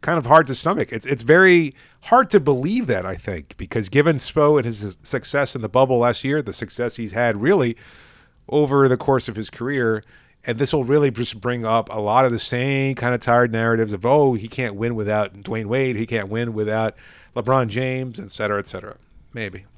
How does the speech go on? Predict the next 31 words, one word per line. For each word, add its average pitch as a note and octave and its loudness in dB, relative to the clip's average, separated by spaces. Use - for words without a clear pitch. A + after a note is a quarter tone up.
Uh, G2+ -14
it's - -10
any C#3 0
coach. - -4
Any C3+ -2
coach B2+ -4
has A#2 -2
to A2+ -6
win G2+ -8
with G#2 -8
superstar G2+ -8
players. F2+ -10
I, G2+ -10
I G#2 -4
think G#2 -6
Greg G2+ -4
Popovich G#2 -6
is G2+ -12
widely C3 0
regarded, G2 -8
and F#2+ -16
for G2 -14
good F#2+ -10
reason, A2 -6
as G2+ -6
the G#2 -14
best A2+ -8
coach C#3 -4
of C3+ -16
all C#3 -2
time. C#3 -6